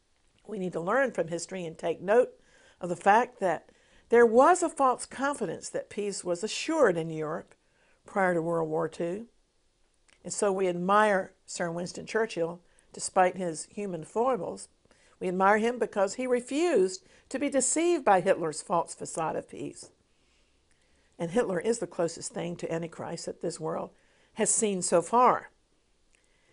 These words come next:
Hitler envisioned a third German empire that would last for a thousand years. He called this kingdom his thousand-year Reich.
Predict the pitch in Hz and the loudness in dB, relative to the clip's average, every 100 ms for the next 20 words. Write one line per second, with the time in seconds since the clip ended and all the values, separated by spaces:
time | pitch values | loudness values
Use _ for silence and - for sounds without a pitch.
0 | _ - - 311 240 196 196 196 233 226 | _ -2 0 2 2 2 0 0 -4 -2
1 | 175 175 - 254 262 226 170 190 185 160 | -4 -6 0 4 4 2 -2 -2 -2 -2
2 | 175 185 175 - 143 135 147 - 170 165 | -2 -4 -6 -10 -8 -6 -6 -6 -4 0
3 | 170 175 175 185 151 170 160 185 180 170 | 2 2 -2 -6 -4 -2 -2 -2 -6 -8
4 | 175 - - - _ _ _ _ 175 175 | -8 -10 -16 -20 _ _ _ _ -8 -4
5 | 214 202 190 180 - 190 185 180 165 180 | 0 2 0 -4 -6 -6 -6 -6 -4 -2
6 | 156 - - _ _ _ 190 226 226 208 | -4 -6 -18 _ _ _ -2 0 2 0
7 | 208 202 202 202 190 180 - 147 180 175 | -4 -4 -2 -2 -2 -6 -8 -4 -2 -2
8 | - - | -6 -18